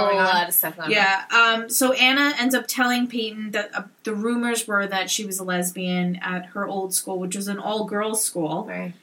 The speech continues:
Speaker 1: And, um, you know, Anna keeps popping up. She pops up to Peyton at Trick, apologizing, and that's when Peyton's like, "You need to stop, like,
Speaker 2: Apologizing
Speaker 1: shutting
Speaker 2: to
Speaker 1: me
Speaker 2: me.
Speaker 1: out and then apologizing. You just keep showing up to apologize."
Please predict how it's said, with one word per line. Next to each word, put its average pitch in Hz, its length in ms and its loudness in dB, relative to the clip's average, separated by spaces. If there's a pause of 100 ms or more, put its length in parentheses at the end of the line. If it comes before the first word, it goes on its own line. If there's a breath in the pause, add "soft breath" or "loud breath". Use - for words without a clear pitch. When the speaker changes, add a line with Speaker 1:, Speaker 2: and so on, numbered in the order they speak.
(180 soft breath)
Speaker 1:
And, 208 580 2 (100)
um, 185 520 0 (100)
you 220 120 -4
know, 202 260 -2
Anna 262 240 2
keeps 294 240 0
popping 220 380 0
up. 185 160 -2
She - 140 -6
pops 190 340 -4
up 185 120 -8
to - 80 -16
Peyton 190 280 -8
at 185 160 -6
Trick, 190 560 -2 (320 soft breath)
apologizing, 185 760 0
and 185 80 -2
that's 190 180 -4
when 190 320 -6
Peyton's 202 300 -4
like, 185 160 -4
"You 226 80 -4
need 226 200 -2
to 226 80 0
stop, 190 440 4
like, 185 360 -4
Speaker 2:
Apologizing 226 560 4
Speaker 1:
shutting 247 220 6
Speaker 2:
to 277 60 2
Speaker 1:
me 277 120 4
Speaker 2:
me. 262 60 6
Speaker 1:
out 226 460 6
and 208 160 -2
then 208 140 0
apologizing. 202 760 0
You 190 100 -10
just 202 240 -4
keep 190 240 -8
showing 214 400 -2
up 208 120 -4
to 214 120 -8
apologize." 214 880 2